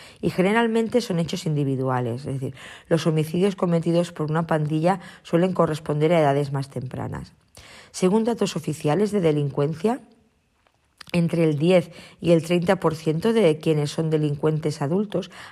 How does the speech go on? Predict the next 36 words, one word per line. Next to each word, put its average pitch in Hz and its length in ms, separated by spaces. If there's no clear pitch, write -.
habrían 180 320
comenzado 196 480
a 196 60
delinquir 160 640
tardíamente, 139 920
en 156 120
la 160 120
primera 156 340
edad 190 220
adulta, 143 360
de 139 80
los 139 140
dieciocho 156 600
a 165 160
los 156 180
veinte 156 360
años 190 300
en 147 100
adelante. 127 640
En 160 180
cambio, 202 340
si 208 120
se 170 140
atiende 175 380
a - 20
datos 170 380
de 151 80
autoinforme, 147 840
la 160 120
anterior 165 440
proporción 190 640
de 160 80
inicio 165 340
tardío 165 400
se 180 160
reduciría, 151 720